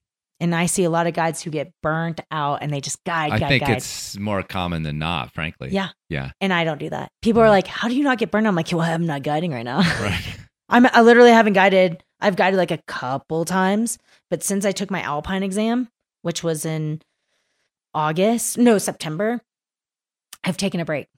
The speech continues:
Speaker 2: Hmm.
Speaker 1: 'cause I needed one. I needed a full-on mental break from giving to other people. It was up to, like, this week where I was like, "Okay, I can guide again."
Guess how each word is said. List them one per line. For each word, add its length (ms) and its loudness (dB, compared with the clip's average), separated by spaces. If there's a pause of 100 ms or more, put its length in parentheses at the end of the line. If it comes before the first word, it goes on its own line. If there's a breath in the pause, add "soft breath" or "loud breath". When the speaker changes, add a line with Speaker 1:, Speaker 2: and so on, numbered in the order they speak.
(160)
Speaker 2:
Hmm. 80 -6
Speaker 1:
'cause 140 0
I 80 2
needed 320 -2
one. 120 -6
I 60 -2
needed 300 -2
a 40 -2
full-on 640 -4
mental 360 -6 (240)
break 320 -8
from 680 -4
giving 340 0
to 160 -6
other 220 -4
people. 600 -10 (300)
It 120 -6
was 160 -2
up 240 -2
to, 120 -4
like, 240 -2
this 320 -4
week 240 -6
where 100 -4
I 40 -2
was 160 -6
like, 220 -8
"Okay, 200 -4
I 100 -4
can 140 -16
guide 220 -12
again." 340 -14